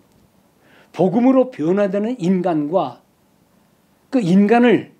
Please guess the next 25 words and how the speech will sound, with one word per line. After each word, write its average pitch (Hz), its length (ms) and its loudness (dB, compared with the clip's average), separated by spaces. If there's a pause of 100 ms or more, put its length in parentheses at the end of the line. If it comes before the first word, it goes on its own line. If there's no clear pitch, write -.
(120)
통해서 151 520 -6
세상을 220 600 -4
향해 202 400 -4 (320)
뭔가를 226 540 0
해야 220 260 -2
할 143 260 -4 (240)
소명 214 560 0
의식만 208 480 -2
있다면 151 680 -2 (360)
우리의 247 260 4
삶은 147 540 -8 (640)
아무리 247 600 2
외부 190 400 -6
환경이 160 440 -6
어렵고 170 400 -10
힘들다 247 460 -8
할지라도 - 360 -16 (680)
주님이 240 340 4
나를 208 300 -2
변화시켜 226 540 -2
주시고 180 440 -14 (200)
이 190 160 -10
변화된 220 540 0
마음 214 300 -4
가지고 220 460 -4